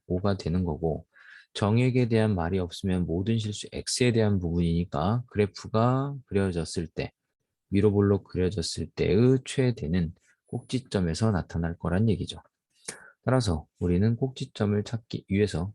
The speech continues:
식을 완전 제곱식으로 바꿔줄 거야. 그럼 사 엑스인데 빼기니까 빼기 사 엑스가 되고 플러스 오는 뒤에 있을 겁니다. 그러면 이로 나눠서 제곱한 놈이 들어와야 완전 제곱식이 되지. 그럼 사가 되고,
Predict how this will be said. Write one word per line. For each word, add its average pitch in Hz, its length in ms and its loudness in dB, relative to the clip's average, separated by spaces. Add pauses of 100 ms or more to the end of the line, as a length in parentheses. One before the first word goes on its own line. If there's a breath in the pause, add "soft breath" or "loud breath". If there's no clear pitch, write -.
식을 117 440 -4
완전 98 480 0
제곱식으로 107 600 0
바꿔줄 - 480 -6
거야. - 200 -6 (460 loud breath)
그럼 98 160 2
사 135 240 0
엑스인데 113 460 0
빼기니까 110 680 0
빼기 120 460 0
사 113 440 -2
엑스가 101 460 -2
되고 92 380 0
플러스 117 420 -4
오는 98 440 0
뒤에 95 340 2
있을 - 300 -4
겁니다. 80 420 -4 (480 loud breath)
그러면 110 340 2
이로 117 260 4
나눠서 110 440 0
제곱한 90 480 -2
놈이 98 260 0
들어와야 92 400 0
완전 80 400 -2
제곱식이 95 440 -2
되지. 87 420 -4
그럼 - 140 -10
사가 113 360 0
되고, 107 360 -2